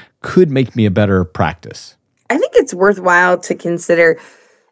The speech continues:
Speaker 2: if someone is giving any kind of feedback at the,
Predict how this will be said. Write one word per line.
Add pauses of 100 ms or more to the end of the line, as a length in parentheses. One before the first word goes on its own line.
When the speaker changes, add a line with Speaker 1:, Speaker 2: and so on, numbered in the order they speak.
(100)
Speaker 2:
if
someone
is
giving (120)
any
kind
of
feedback
at
the,